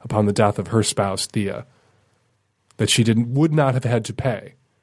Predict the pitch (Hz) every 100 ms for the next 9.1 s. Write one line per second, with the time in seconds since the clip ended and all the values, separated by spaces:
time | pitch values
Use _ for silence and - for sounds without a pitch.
0 | _ _ _ - 143 156 156 151 151 139
1 | 104 - _ _ _ _ - 123 143 113
2 | 110 120 123 120 127 113 98 - 110 123
3 | 120 120 113 - 117 92 123 139 135 -
4 | 131 135 127 117 110 117 165 131 101 95
5 | 113 _ _ _ - 104 107 107 104 101
6 | - - - 160 135 120 107 101 95 104
7 | 110 104 - - _ - - 107 113 110
8 | 107 104 104 107 107 104 - 95 - -